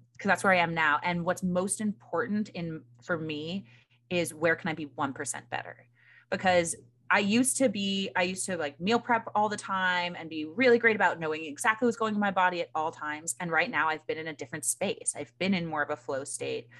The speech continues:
been in more of a eating what's a-, what's around. Um,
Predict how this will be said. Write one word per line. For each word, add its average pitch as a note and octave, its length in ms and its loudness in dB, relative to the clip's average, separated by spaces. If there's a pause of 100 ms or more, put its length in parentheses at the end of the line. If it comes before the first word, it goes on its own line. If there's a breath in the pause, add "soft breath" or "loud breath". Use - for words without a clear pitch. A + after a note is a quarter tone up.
(260 loud breath)
been G3 200 4
in F3 160 2
more D#3 240 2
of D3 120 0
a D3 240 0 (340 soft breath)
eating F#3+ 260 0
what's E3 180 -4
a-, E3 160 -2 (220)
what's E3 220 0
around. D#3 760 2 (140)
Um, D3 680 -2